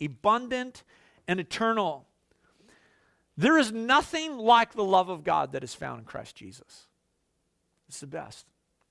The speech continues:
But you have to come to Jesus. You have to come to the Lord's plan for salvation through his Son.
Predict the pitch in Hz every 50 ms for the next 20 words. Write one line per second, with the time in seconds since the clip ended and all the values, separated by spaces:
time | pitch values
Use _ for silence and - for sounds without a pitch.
0 | _ _ _ _ _ _ _ _ _ _ _ _ _ _ _ _ _ _ _ _
1 | _ _ _ - 165 196 185 180 190 196 - - 202 - - 208 220 208 208 170
2 | 139 143 202 254 269 - - - - - - _ _ _ _ _ _ _ _ _
3 | _ _ _ _ _ _ _ _ _ _ _ _ _ _ _ _ _ - 170 196
4 | 214 240 269 262 - 277 - _ - - - 269 302 294 269 247 233 - - 220
5 | 208 208 196 202 220 233 233 208 - - - 226 240 254 254 233 - - 208 180
6 | - - 214 202 196 175 208 214 247 - - 202 170 147 - 180 202 190 190 208
7 | - - - 226 233 262 240 202 170 151